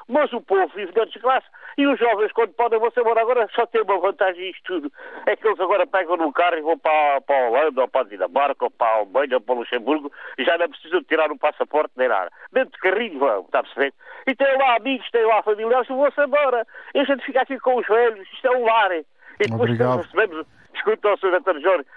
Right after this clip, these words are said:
Speaker 1: e depois recebemos os velhos estrangeiros, que isto para eles é um paraíso. Ganham como alemães ou como ingleses, vêm para aqui, vivem aqui à tripa forra, nem sequer impostos pagam. É uma maravilha. Isto é um lar gigante. Viva Portugal! Vá, um abraço a todos.
Speaker 2: Obrigado, bom dia e bom fim de semana.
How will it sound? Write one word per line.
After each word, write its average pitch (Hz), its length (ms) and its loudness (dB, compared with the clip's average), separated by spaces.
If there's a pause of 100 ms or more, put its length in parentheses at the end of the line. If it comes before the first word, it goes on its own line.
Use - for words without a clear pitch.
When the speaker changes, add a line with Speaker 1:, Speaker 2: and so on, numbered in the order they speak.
Speaker 1:
e 175 60 2
depois 247 240 0
recebemos 196 320 -4
os 160 160 -4
velhos 208 200 0
estrangeiros, 214 480 0
que 247 100 -6
isto - 140 -10
para 196 120 2
eles 214 160 2
é 214 140 2
um 190 80 -10
paraíso. 170 540 -2
Ganham 123 340 0
como 180 220 0
alemães 156 380 0
ou 156 140 2
como 170 200 -2
ingleses, 202 400 2 (340)
vêm 196 340 2
para 190 200 0
aqui, 233 340 -6
vivem 208 300 0
aqui 196 160 0
à 196 100 4
tripa 175 320 -4
forra, 220 320 2 (100)
nem 196 120 2
sequer 214 220 -2
impostos 185 400 -2
pagam. 208 320 0 (260)
É 254 100 0
uma 220 120 0
maravilha. 131 500 -2 (300)
Isto 262 220 -2
é 247 100 2
um 226 60 0
lar 226 180 2
gigante. 160 480 0
Viva 233 240 0
Portugal! 151 580 0
Vá, 180 260 4
um 180 100 0
abraço 180 280 2
a - 80 -14
todos. 117 120 0
Speaker 2:
Obrigado, 127 400 0
bom 123 160 0
dia 135 180 0
e 131 60 0
bom 117 160 -2
fim 117 160 -6
de - 60 -12
semana. 147 260 -2